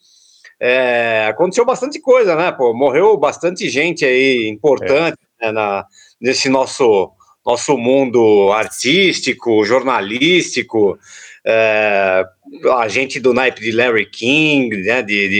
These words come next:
Speaker 1: de Phil Spector, é, Jerry Marsden, Genival Lacerda.
Speaker 2: Ô,
Speaker 1: É,
Speaker 2: Paul-,
Speaker 1: fa-
Speaker 2: Pauleta,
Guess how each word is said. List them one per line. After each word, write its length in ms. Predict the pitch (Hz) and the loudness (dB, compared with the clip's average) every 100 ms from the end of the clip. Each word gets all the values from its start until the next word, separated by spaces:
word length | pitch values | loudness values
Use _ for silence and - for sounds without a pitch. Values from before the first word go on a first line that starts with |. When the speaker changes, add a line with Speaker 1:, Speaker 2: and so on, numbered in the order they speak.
| 98 95 | 0 -2
Speaker 1:
de 80 | - | -2
Phil 180 | 147 135 | -2 0
Spector, 1040 | - - 131 135 143 120 - 110 101 92 - _ - - - - _ | -4 -4 -2 0 -2 -4 0 2 2 0 -6 _ -20 -20 -20 -20 _
é, 340 | - 107 101 101 | -2 0 0 0
Jerry 320 | 95 131 120 | 0 2 2
Marsden, 1000 | 107 120 147 139 110 98 110 104 98 92 - _ 101 | 0 0 0 0 -2 0 0 0 -6 -10 -16 _ -6
Genival 480 | 113 131 123 117 120 | -2 -2 0 0 2
Lacerda. 880 | 139 139 139 139 151 143 131 135 - _ _ _ _ _ _ _ _ _ | 0 -2 -2 0 0 0 0 -2 -4 _ _ _ _ _ _ _ _ _
Speaker 2:
Ô, 80 | 117 | -2
Speaker 1:
É, 220 | 110 104 | 0 0
Speaker 2:
Paul-, 200 | 113 120 | 0 0
Speaker 1:
fa- 140 | - - - | -2 -2 0
Speaker 2:
Pauleta, 600 | 113 127 127 113 101 | 0 0 0 -2 -2